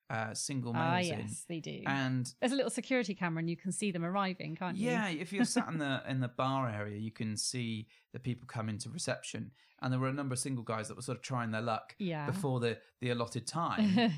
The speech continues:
Speaker 2: <laughs>
Speaker 1: And then once the, the gate was open, the gate was well and truly open. And the, the, you know, there wasn't a massive influx, but there was certainly a constant stream of them coming through, at which point we all decided that it was best to, best to go. Um,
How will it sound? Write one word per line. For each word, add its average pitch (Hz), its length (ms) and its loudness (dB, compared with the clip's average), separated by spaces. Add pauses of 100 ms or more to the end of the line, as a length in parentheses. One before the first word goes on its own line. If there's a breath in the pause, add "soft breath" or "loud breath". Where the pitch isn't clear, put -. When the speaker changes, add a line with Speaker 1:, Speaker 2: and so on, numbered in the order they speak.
(160)
Speaker 2:
<laughs> 233 180 -2
Speaker 1:
And 117 240 2
then 113 300 2
once 165 320 -2
the, 113 360 -2
the 123 60 -2
gate 120 240 -2
was 117 140 -4
open, 110 180 -4
the 110 60 -2
gate 117 180 -4
was 110 120 -8
well 110 160 -2
and 107 100 -4
truly 110 260 -2
open. 117 440 -4 (340 soft breath)
And 107 160 0
the, 107 200 -2
the, - 120 -14 (100)
you 110 120 -2
know, 98 60 -4
there 120 80 -6
wasn't - 240 -6
a - 40 -6
massive 143 440 0
influx, 107 440 -6
but - 80 -10
there 113 80 -6
was 123 100 -4
certainly 117 240 -4
a 110 40 -6
constant 127 500 -4
stream 117 340 -2
of 95 120 -6
them 104 160 -6
coming 110 260 -8
through, 131 300 -6 (360 loud breath)
at 156 60 -4
which - 220 -6
point 113 160 -2
we 117 100 -4
all 113 60 0
decided 107 400 -4
that 107 60 -6
it - 60 -12
was - 140 -8 (180)
best - 300 -6
to, 110 220 -6 (200)
best - 220 -10
to 123 60 -8
go. 117 300 -2 (580 soft breath)
Um, 120 320 -2